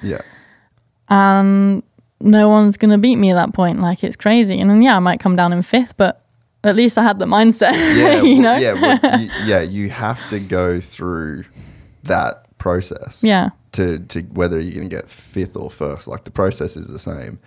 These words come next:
Speaker 2: Yeah.
Speaker 1: But yeah, I just think it's, so much of life is just perspective.
Speaker 2: Yeah.
Speaker 1: You know, and it's just, like, deconstructing your own perspective of the thing. And it's, like, understanding that everything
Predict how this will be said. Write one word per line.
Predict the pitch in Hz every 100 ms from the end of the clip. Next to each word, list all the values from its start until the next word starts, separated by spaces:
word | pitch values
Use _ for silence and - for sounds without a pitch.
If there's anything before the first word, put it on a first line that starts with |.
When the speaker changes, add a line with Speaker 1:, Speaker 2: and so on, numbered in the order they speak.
| _
Speaker 2:
Yeah. | 233 - -
Speaker 1:
But | 101
yeah, | 127 113
I |
just | - 110 -
think | 98 60
it's, | - - _ _ _ _ -
so | - 131
much | 175 - -
of | 87
life | 82 -
is | - 78
just | 90
perspective. | - - - - - - _ _ _
Speaker 2:
Yeah. | 226 190 190
Speaker 1:
You |
know, | - 80
and | 85
it's | 101
just, | - 85
like, | 65 - -
deconstructing | 87 90 85 - 85 78 - 73 76
your | 67
own | 69 69
perspective | - 67 - - - 85
of | - -
the | -
thing. | 90 85 78
And | 69 - _ _ _ _ _ _ _ _
it's, | 92 -
like, | 104 92 - - _ _ _ _ _ - 104
understanding | 110 104 98 - - 85 90 98 123 135 170 _ _ -
that | 90 - - -
everything | 92 98 90 95 90 92 - 85 76